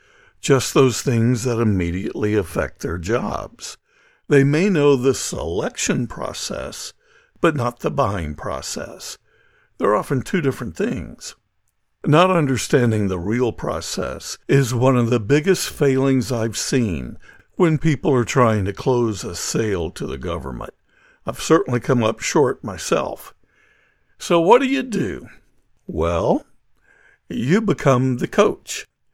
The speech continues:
At some point, after you think you've become the preferred favorite, you start talking to the client coach about the buying process. If they're unsure,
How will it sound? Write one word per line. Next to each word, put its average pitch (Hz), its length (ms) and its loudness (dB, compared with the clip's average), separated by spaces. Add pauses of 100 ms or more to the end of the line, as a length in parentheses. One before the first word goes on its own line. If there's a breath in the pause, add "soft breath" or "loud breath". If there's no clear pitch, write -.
(300)
At 143 180 4
some 214 360 4
point, 135 480 0 (360)
after 151 300 -2
you 156 160 2
think 139 280 2
you've 147 140 -4
become 123 440 4
the 131 100 4
preferred - 580 -2
favorite, 82 540 -8 (720)
you 147 120 4
start - 420 2
talking 135 460 4
to 143 120 4
the 165 140 -4
client 143 640 0
coach 135 440 -6
about 113 360 0
the 139 100 2
buying 147 480 0
process. - 880 -6 (520 soft breath)
If 139 200 4
they're 120 240 4
unsure, 90 800 -4